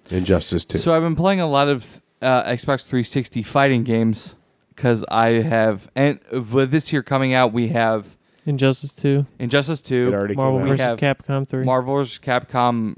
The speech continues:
Speaker 2: three sli-,
Speaker 1: Twa.
Speaker 2: Ultimate or Infinite. I think
Speaker 3: Whatever.
Speaker 2: it's, and then Tekken seven is also coming out.
Speaker 3: Yeah.
Speaker 2: So I have very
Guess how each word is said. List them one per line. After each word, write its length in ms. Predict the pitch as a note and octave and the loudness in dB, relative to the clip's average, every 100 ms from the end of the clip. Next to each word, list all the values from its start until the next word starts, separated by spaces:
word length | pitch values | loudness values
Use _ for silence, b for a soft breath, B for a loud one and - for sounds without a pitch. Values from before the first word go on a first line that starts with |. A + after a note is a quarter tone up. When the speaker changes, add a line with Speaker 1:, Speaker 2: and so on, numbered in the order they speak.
| - | -14
Speaker 2:
three 440 | - B2+ C3 B2+ - | -8 -2 0 0 -4
sli-, 380 | - - - A#2+ | -10 -6 0 2
Speaker 1:
Twa. 220 | - G2+ G2 | 2 0 4
Speaker 2:
Ultimate 800 | B2 B2+ - - C#3 D3 C#3+ - | 4 2 -4 -8 -2 0 0 2
or 360 | A#2 A2+ A2 - | 4 4 2 0
Infinite. 540 | A#2 A#2 - D3 C#3+ E3+ | -2 -2 -4 -4 -4 -6
I 40 | |
think 80 | D3 | 0
Speaker 3:
Whatever. 600 | C#3+ C3 B2 A#2 G#2+ A#2+ | 4 4 4 2 0 -4
Speaker 2:
it's, 100 | - B B B | -6 B B B
and 160 | B2 B2 | 0 2
then 180 | A2 | 0
Tekken 340 | - B2 G#2+ G#2 | -2 -6 -6 -4
seven 360 | C#3+ D3 A#2+ | 2 2 4
is 100 | G#2+ | 2
also 240 | A2+ B2+ - | 2 2 0
coming 280 | G#2+ G#2 G2+ | -4 -4 -2
out. 160 | G2 | 0
Speaker 3:
Yeah. 160 | B2+ A#2+ B B B | -2 -4 B B B
Speaker 2:
So 580 | - F#2 C#3+ A#2+ A2+ - - | -8 2 4 6 4 2 -2
I 200 | B2 B2 | 0 0
have 200 | B2 G#2+ | 0 -4
very 560 | F#2+ A#2 A#2 A2+ A2+ | -2 0 2 2 -2